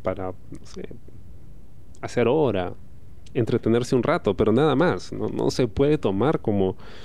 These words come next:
como una verdad absoluta. Sobre todo porque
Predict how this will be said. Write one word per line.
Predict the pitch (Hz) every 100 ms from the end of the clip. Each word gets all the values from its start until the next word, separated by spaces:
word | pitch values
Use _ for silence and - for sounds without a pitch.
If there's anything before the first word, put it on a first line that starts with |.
| - - - -
como | - 107
una | 127 127
verdad | 110 107 120
absoluta. | 120 - 101 175 - 85 - - - - - - - - - - - - - - - - - - - - - - - - - - - -
Sobre | - - 139
todo | 135 185
porque | 180 131 - 127